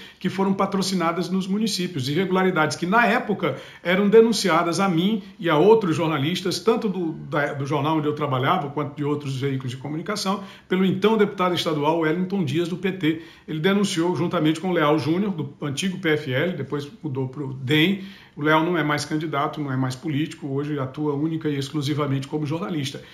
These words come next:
Eles denunciaram irregularidades, eh,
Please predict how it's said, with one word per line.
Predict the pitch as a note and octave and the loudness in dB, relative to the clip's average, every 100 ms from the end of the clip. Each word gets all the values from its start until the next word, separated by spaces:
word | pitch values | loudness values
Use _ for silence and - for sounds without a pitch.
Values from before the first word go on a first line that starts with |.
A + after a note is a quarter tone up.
| - - | -16 -6
Eles | D#3+ | 0
denunciaram | D#3+ G#3+ A3+ - F3+ F#3 G#3 A3+ | 4 4 4 4 6 6 6 4
irregularidades, | G3+ B3 A3+ A3 G#3 D#3+ E3+ F3+ A3 - - - | 4 4 4 4 4 4 4 4 -2 -4 -14 -10
eh, | E3+ E3 | -4 -2